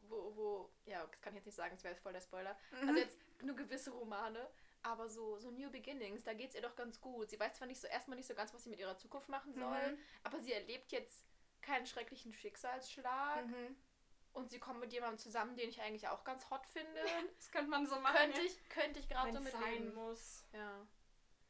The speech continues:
Speaker 1: Ja, und falls nicht, dann halt Harry Potter, ne?
Speaker 2: Ja.
Speaker 1: Also, weil eigentlich, äh, warte ich ja, seit ich elf bin, immer noch auf meinen Brief.
Speaker 2: Ach ja.
Speaker 1: Der ist, glaub ich, irgendwo verschollen
Speaker 2: Ja.
Speaker 1: gegangen. Die Post findet ja auch regelmäßig mein Haus nicht. Wahrscheinlich liegt's
Speaker 2: Ja.
Speaker 1: daran.
Speaker 2: Ja.
Speaker 1: Ja, ja.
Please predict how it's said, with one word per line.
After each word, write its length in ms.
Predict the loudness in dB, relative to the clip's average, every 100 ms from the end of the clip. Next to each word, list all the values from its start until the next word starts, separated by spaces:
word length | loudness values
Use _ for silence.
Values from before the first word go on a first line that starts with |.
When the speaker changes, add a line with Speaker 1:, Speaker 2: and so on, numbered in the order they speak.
| -20 -20 -20 -8
Speaker 1:
Ja, 280 | -2 4 4
und 100 | 4
falls 260 | 2 2
nicht, 220 | -2 0 0
dann 160 | 2
halt 180 | 0 0
Harry 160 | -2 -2
Potter, 340 | -6 -8 -8
ne? 220 | -6 -8 -10 -18 -20 -20 -20 -20 -8
Speaker 2:
Ja. 240 | -2 -2 -2 -14 -20 -20 -20
Speaker 1:
Also, 180 | -14 -8
weil 340 | -2 0 0 -4 -8
eigentlich, 500 | -4 -2 -4 -8 -12 -16
äh, 100 | -16 -16 -14
warte 220 | -10 -10
ich 100 | -10
ja, 100 | -8
seit 180 | -8 -8
ich 120 | -10
elf 160 | -10 -8
bin, 120 | -8
immer 160 | -6
noch 140 | -6 -10
auf 100 | -10
meinen 220 | -10 -10
Brief. 340 | -10 -8 -8 -10 -16 -20 -20 -8 -2
Speaker 2:
Ach 140 | -2
ja. 300 | 0 -2 -4 -10
Speaker 1:
Der 80 | -12
ist, 100 | -4
glaub 180 | -4
ich, 120 | -2 -6
irgendwo 220 | -4 -4
verschollen 560 | -6 -6 -4 -4 -2 0
Speaker 2:
Ja. 120 | 4
Speaker 1:
gegangen. 220 | 4 2
Die 60 | -4
Post 260 | -6 -6
findet 200 | -8 -4
ja 120 | -2 -2
auch 80 |
regelmäßig 440 | -2 -4 -4 -6 -6
mein 160 | -8
Haus 200 | -6 -8
nicht. 140 | -8 -12
Wahrscheinlich 300 | -10 -12 -10
liegt's 180 | -8 -6
Speaker 2:
Ja. 180 | -4
Speaker 1:
daran. 280 | -6 -8 -10 -6
Speaker 2:
Ja. 160 | -6 -6 -10 -16 -20 -14
Speaker 1:
Ja, 200 | -14 -14 -20
ja. 100 | -20